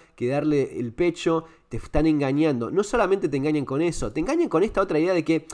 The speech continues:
obviamente que dar el pecho es mejor. Pero bueno, esto tampoco es tan malo. Esto es de ahora, están diciendo, y bueno, eh, sí, el pecho es mejor, el pecho es mejor, pero lo otro también es muy conveniente y es casi lo mismo.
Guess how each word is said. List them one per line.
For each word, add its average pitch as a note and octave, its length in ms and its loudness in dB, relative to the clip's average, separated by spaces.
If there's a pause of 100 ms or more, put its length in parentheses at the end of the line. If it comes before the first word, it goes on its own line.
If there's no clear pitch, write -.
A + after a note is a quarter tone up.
(220)
obviamente G3+ 520 6
que D#3 120 0
dar E3 100 4
el D3+ 140 0
pecho E3 260 0
es C#3+ 60 -2
mejor. C3+ 580 -2 (240)
Pero D4+ 260 6
bueno, F#3+ 380 8
esto B3 180 2
tampoco D#3+ 360 2
es C#3+ 80 -2
tan D3+ 160 4
malo. B2+ 320 0
Esto B3 480 6 (320)
es E3+ 380 4
de C#3 100 0
ahora, F3 240 4
están D3+ 180 0
diciendo, E3 580 0
y E3+ 140 -2
bueno, G3 560 4
eh, B2 240 -2
sí, A3+ 260 -4
el F#3+ 120 6
pecho D4 220 0
es D4+ 40 4
mejor, A3+ 320 4
el F3+ 60 2
pecho G3+ 160 -4
es - 20 0
mejor, F3+ 300 0
pero B3+ 580 6 (240)
lo D3 140 0
otro G3+ 200 4
también E3 280 4
es E3 80 6
muy E3+ 100 6
conveniente E3+ 640 4
y E3+ 100 8
es - 40 -2
casi - 240 -4
lo B2 100 -2
mismo. F2 420 -10